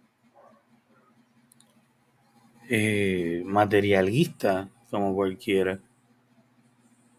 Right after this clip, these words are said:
Eh, cuando yo primero vine para acá,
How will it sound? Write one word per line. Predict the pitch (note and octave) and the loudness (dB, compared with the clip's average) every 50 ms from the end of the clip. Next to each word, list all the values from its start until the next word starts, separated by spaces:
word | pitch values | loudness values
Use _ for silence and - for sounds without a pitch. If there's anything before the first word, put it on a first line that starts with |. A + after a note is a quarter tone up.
| _ _ _ _ | _ _ _ _
Eh, | - - A2 G2 F#2 F#2 F2+ F2+ F2 E2+ E2+ E2+ F2+ G#2 G#2+ _ _ | -8 -4 -2 -2 0 0 -2 -2 -2 -4 -6 -10 -12 -16 -20 _ _
cuando | - G2 F#2+ | -4 -2 0
yo | G2 G2 | 0 0
primero | G2 G#2 G#2 A2+ A2+ A#2 A#2+ A#2 | 0 0 2 4 6 6 8 8
vine | A#2 A#2 A#2+ A#2 | 8 6 4 4
para | A#2+ A#2+ A#2 A#2 | 4 4 4 2
acá, | G#2+ A2 A2 G#2+ A2 A2 G#2+ | 2 4 4 4 4 2 -2